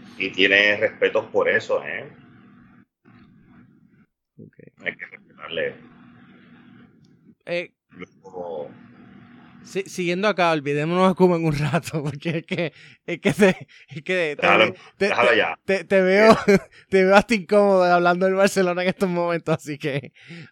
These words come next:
Speaker 2: um, vamos a dejar a, mira, aquí tenemos, eh, u-, una, una buena pregunta, gracias. Si quieren hacer preguntas, yo las voy a coger,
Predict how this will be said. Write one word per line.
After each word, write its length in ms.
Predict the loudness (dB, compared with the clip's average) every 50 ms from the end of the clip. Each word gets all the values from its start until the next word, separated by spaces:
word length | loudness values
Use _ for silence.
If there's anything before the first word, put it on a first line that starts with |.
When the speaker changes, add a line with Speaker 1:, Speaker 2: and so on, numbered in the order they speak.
| _ -14
Speaker 2:
um, 480 | -12 -10 -10 -10 -10 -12 -12 -14 -16 _ _ _ _ _ _ _ _ _ -8
vamos 360 | -6 -2 2 2 2 4 6
a 60 | 6
dejar 400 | 4 4 4 2 -2 -4 -4 -4 -6
a, 160 | -8 -10 -12 _ _ -20 _ _ _ _ -8
mira, 180 | -4 -2 0 0
aquí 140 | 0 -2 -4
tenemos, 600 | -2 -2 -2 -2 0 0 0 -2 -4 -6 -10 -8
eh, 720 | -6 -4 -2 -2 -2 -2 -2 -2 -2 -4 -4 -4 -6 -6 -8 -8
u-, 140 | -10 -8 -6
una, 200 | -2 -2 0 0
una 200 | 2 2 4 4 6
buena 240 | 6 6 6 6
pregunta, 480 | 6 4 2 2 0 -4 -8 -10 -12 -12
gracias. 460 | -10 -8 -8 -8 -8 -10 -14 -16 -16 _
Si 180 | -20 -20 -18
quieren 220 | -14 -12 -12 -10 -10
hacer 220 | -10 -10 -10 -10
preguntas, 520 | -8 -8 -6 -6 -6 -8 -6 -4 -4 -4 -2
yo 100 | -2 -4
las 120 | -4 -4 -6
voy 180 | -4 -2 -2 -2
a 60 | -2
coger, 360 | -2 -4 -6 -6 -8 -10